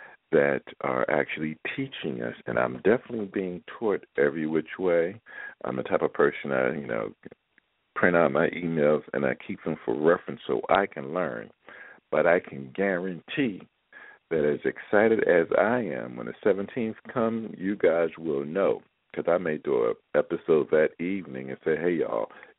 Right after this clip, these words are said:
it's out. Let's do it." Start downloading it. Get to know what's really going on inside of Rediscovering Kai, 'cause the makeover is just, I know it's just gonna be awesome. That's all I can say. I'm truly excited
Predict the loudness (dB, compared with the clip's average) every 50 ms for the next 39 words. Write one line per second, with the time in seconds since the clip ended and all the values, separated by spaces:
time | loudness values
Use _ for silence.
0 | _ 0 0 0 0 -2 -2 _ 2 4 4 4 2 0 _ _ _ _ _ _
1 | _ -4 -4 -4 -4 -4 -8 _ _ -6 -4 -2 0 0 -2 -2 -4 _ _ -12
2 | -6 -4 -2 -2 -2 -4 -4 -2 -2 -2 0 -2 -4 -4 -2 0 0 0 0 -2
3 | -4 -8 -10 -10 -10 _ _ _ _ _ _ _ _ 0 2 2 2 0 -2 -8
4 | -4 -2 -2 -2 -2 -4 -6 -6 -4 0 0 2 2 0 -2 -4 -6 -6 -4 -6
5 | -6 -6 -4 -2 -2 -2 -2 -4 -6 -10 -14 _ _ _ -20 -20 -20 -20 -18 _
6 | -4 -2 -2 -2 -2 -2 2 4 4 4 4 2 0 -2 -6 -8 -10 -10 -10 -10
7 | -10 -4 0 0 0 0 -2 -6 -10 -10 -6 -2 0 0 0 0 -2 -2 -4 -6
8 | -6 -4 -6 -6 -4 -2 -2 0 -2 0 2 4 4 4 2 2 0 0 0 0
9 | -2 -4 -4 -4 -4 -4 -4 -2 0 2 2 2 2 0 -2 -2 -2 -2 -4 -6
10 | -10 -14 -16 -14 -12 -10 -10 -8 -8 -10 -10 -6 -6 -6 -6 -6 -10 -16 _ _
11 | _ _ _ _ _ 4 4 6 6 4 2 -2 _ -20 -14 -10 -10 -10 -8 -6
12 | -4 -2 -2 0 -2 -2 -4 -6 _ -16 -16 -8 -4 -4 -4 -4 -4 -8 _ _
13 | -20 -20 -20 -20 -20 -16 _ -8 -8 -8 -8 -10 -8 -4 -2 0 0 0 0 -2
14 | -4 -6 -8 -6 -2 0 0 0 0 -2 -6 -10